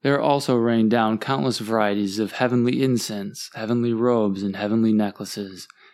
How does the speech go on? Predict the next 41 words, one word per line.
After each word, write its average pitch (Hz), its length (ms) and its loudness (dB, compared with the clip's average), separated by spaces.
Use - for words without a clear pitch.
and 104 160 -8
priceless 113 520 -2
heavenly 107 340 -2
jewels 104 460 -2
that 104 140 -2
came 107 240 -2
tumbling 110 520 0
and 104 120 0
turning 101 380 -2
through 101 140 -6
the 107 180 -4
air 101 300 -4
and 98 120 -2
descended 101 600 -2
as 107 180 -6
offerings 107 580 -4
to 110 60 -10
the 104 120 0
Buddha 101 380 0
and 101 160 -6
the 98 80 -8
great 104 240 -4
assembly 101 440 -4
of 98 100 -4
bodhisattvas 101 760 -4
and 101 140 0
voice 104 320 -2
hearers. 101 580 -4
Heavenly 127 400 0
vessels 117 440 0
from 110 200 -4
heavenly 113 340 0
kitchens 104 520 -2
were 101 140 -6
heaped 113 420 -2
and 101 140 -2
overflowing 110 580 0
with 98 120 -2
hundred 107 500 0
heavenly 110 400 -2
flavors. 98 640 -4